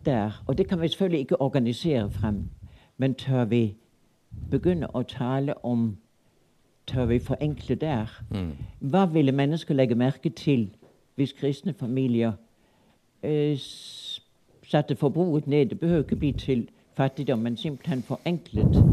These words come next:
Speaker 1: deres liv. Og, øh,
Speaker 2: Ja.
Speaker 1: ved, ved indtjening, ved at ikke begge to skal afsted i fuldt jobb og alt det her.
Speaker 2: Ja.
Speaker 1: Tør vi, tør vi ta fat der?
Speaker 2: Ja.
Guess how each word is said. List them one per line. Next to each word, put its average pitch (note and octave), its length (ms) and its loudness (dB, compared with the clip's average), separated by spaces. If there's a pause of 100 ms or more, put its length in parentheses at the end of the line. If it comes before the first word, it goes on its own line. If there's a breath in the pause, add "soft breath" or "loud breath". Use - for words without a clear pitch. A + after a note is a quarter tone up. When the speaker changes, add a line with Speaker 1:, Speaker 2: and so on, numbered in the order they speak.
(220)
Speaker 1:
deres - 320 10
liv. - 260 10 (1120 loud breath)
Og, C3 320 -2 (1120)
øh, A2+ 340 -2
Speaker 2:
Ja. - 100 2 (200)
Speaker 1:
ved, B2 280 4
ved C#3+ 120 2
indtjening, C3+ 580 2
ved C3+ 60 4
at C3 100 0
ikke C3 180 0
begge C#3+ 240 2
to C3 220 0
skal B2+ 180 -4
afsted A#2+ 360 0
i G#2+ 200 -2
fuldt A#2+ 360 -4
jobb A#2 260 -2
og G2+ 220 -6
alt F#2 160 -6
det G#2+ 140 -2
her. A2 240 -6
Speaker 2:
Ja. F2+ 120 -6 (1600 loud breath)
Speaker 1:
Tør D#3+ 120 4
vi, C#3 120 4
tør D3 200 0
vi B2+ 100 2
ta B2 160 -2
fat B3 260 -2 (120)
der? C3 200 0 (220)
Speaker 2:
Ja. E2+ 120 -8